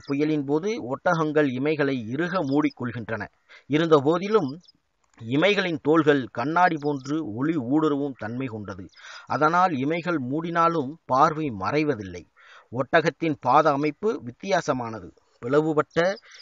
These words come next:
இரு குழம்புகளையும் சேர்த்து மிக அகண்ட வடிவிலான தட்டையான பாதத்தை கொண்டது. இதனால் பாலை மணலில் கால்கள் புதைந்து நிலைதடுமாறி விடாமல் சுடும் மணலிலும் அதனால் ஓட முடிகிறது. இப்படிப்பட்ட வினோத உடல் அமைப்பை கொண்ட அதிசய பிராணி ஒட்டகம்.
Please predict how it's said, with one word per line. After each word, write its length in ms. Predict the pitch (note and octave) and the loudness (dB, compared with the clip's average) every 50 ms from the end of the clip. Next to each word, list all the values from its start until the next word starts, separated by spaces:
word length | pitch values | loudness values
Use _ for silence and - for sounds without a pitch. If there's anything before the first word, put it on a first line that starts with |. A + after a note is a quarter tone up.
| _ | _
இரு 360 | - A#2 C3+ E3 F3+ A3+ A3+ - - | -8 -4 -4 -2 0 0 -2 0 0
குழம்புகளையும் 640 | C3 C3+ D3+ D#3+ D#3+ D3+ C#3+ D3 C#3 C3+ C3+ B2+ A2 | 2 2 2 2 0 0 0 0 0 0 -4 -6 -8
சேர்த்து 460 | - C3 C3 C3 - - D#3 D#3+ D3 | -8 -8 -8 -8 -6 -6 -4 -4 -4
மிக 340 | A#2 A#2 C3 - E3 E3 C#3 | -4 -6 -6 -2 2 2 2
அகண்ட 400 | A2+ - - D#3 E3+ E3+ F3 D#3 | 2 0 -4 -6 -2 0 0 0
வடிவிலான 520 | C#3 C#3 C3+ B2+ B2+ B2 B2 B2+ B2+ A#2+ A2 | 0 0 -2 -2 0 0 0 -2 -2 -4 -4
தட்டையான 600 | - C3 C3+ - _ - F#3 F3 F3 E3+ F3 E3+ D#3+ - | -2 -4 -4 -4 _ -4 -4 -2 -2 0 -2 -2 -2 -2
பாதத்தை 440 | - A#2+ B2+ B2+ B2+ - - B2+ A#2 | -2 -2 -2 -2 -4 -6 -8 -10 -10
கொண்டது. 420 | - - G2+ F#2+ F2+ F#2 E2+ F2 - _ _ _ _ _ _ - | -10 -12 -12 -10 -10 -10 -12 -14 -18 _ _ _ _ _ _ -8
இதனால் 520 | A2+ C3 C3+ D3+ D3+ D#3+ E3 E3+ E3+ E3+ - | -6 -2 0 2 2 2 2 2 0 -2 -6
பாலை 400 | - A#2+ A2+ B2+ D3+ F3 F3+ E3+ | -4 -2 0 0 0 0 -2 -4
மணலில் 420 | C#3 B2 A#2 B2 B2 B2+ C#3 C3+ A#2 | -6 -6 -6 -6 -4 -2 -2 -4 -4
கால்கள் 480 | - - B2+ C3+ D3 D#3+ D3 D3+ C3 - | -2 2 4 6 6 6 4 0 -2 -4
புதைந்து 420 | - A#2 A#2+ C3+ D3 D#3 D3+ D3+ | -6 -6 -4 -2 -2 -2 -2 -4
நிலைதடுமாறி 680 | C3+ A2+ A2+ A#2+ C3+ C#3+ C#3 C#3+ D3+ C#3+ C#3+ C#3+ C#3+ C#3+ | -4 -4 -2 -2 0 2 2 2 2 4 4 2 2 2
விடாமல் 520 | C3 G#2 G#2 G#2+ A2+ A#2 A#2 B2 C3 C3 - | 0 -4 -6 -6 -6 -6 -6 -8 -10 -10 -14
சுடும் 480 | _ - - - D#3 F3 G3+ G3 D#3 G#2 | _ -16 -12 -10 -8 -8 -8 -6 -8 -8
மணலிலும் 520 | G#2 A2+ C3 D#3 E3+ E3 D#3 D#3 D#3+ E3+ D#3+ | -4 -2 -2 0 0 0 0 0 -2 -2 -4
அதனால் 420 | - - C3+ A2 A#2+ B2 B2+ C3 B2 | -8 -12 -10 -8 -6 -4 -4 -4 -4
ஓட 300 | A2 G#2+ A2 B2 C3 C3+ | -6 -6 -4 -4 -4 -4
முடிகிறது. 520 | A2+ G#2+ G#2 G#2 - F#2+ F#2 E2 - - _ _ - - - - - - - | -6 -8 -10 -10 -10 -10 -10 -12 -14 -18 _ _ -20 -20 -20 -20 -20 -12 -10
இப்படிப்பட்ட 640 | E3+ F#3 - - G#3 G3 - - F#3 D#3+ - D#3+ | -8 -6 -4 -2 -2 -2 -2 -2 -4 0 2 2
வினோத 460 | C3+ A#2+ B2 C#3+ F3 G3 A3 A#3 A3 F#3+ | 0 0 -2 -6 -4 -4 -2 0 0 0
உடல் 300 | C#3+ C3 C3+ D#3 D#3+ D3+ | 0 4 4 6 6 6
அமைப்பை 380 | B2 B2+ C3+ - _ - B2+ - | 4 2 -2 -4 _ -6 -6 -6
கொண்ட 260 | - B2 B2 A#2+ A#2 | -6 -8 -6 -4 -4
அதிசய 480 | G#2 G#2 A2 C#3 C#3 - D3 D3 C3+ A#2+ - | -4 -4 -4 -6 -8 -6 -4 -2 -2 -2 -2
பிராணி 380 | - A2 A2 A2+ A#2+ C#3+ - | -4 -4 -4 -4 -6 -8 -10
ஒட்டகம். 500 | - D#3+ F#3 - - - - - E2+ - | -10 -12 -14 -10 -10 -10 -8 -8 -10 -12